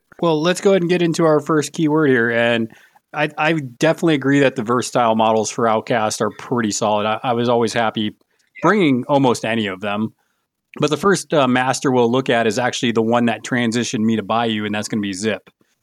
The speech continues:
I'm not gonna go too much into him specifically because I think, I think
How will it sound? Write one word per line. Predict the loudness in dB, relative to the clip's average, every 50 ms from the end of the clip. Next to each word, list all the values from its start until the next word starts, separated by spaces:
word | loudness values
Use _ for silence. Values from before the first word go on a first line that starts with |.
| _ _ -8 -2
I'm | 0 0
not | 0 2
gonna | 2 2 4
go | 4 4 2
too | 2 -2 -2 0
much | 2 2 2 0 -2 -2
into | 0 2 2 2 2 2 2 2 2 0
him | 0 0 0 0 0
specifically | -2 -2 -4 -4 -2 0 0 -2 0 0 -2 -2 0 0 0 0
because | 0 0 -2 0 0 0 2 0
I | -2
think, | 0 0 0 0 -2 -4 -12 -20 _ _
I | -6 -4 -2
think | 0 0 0 0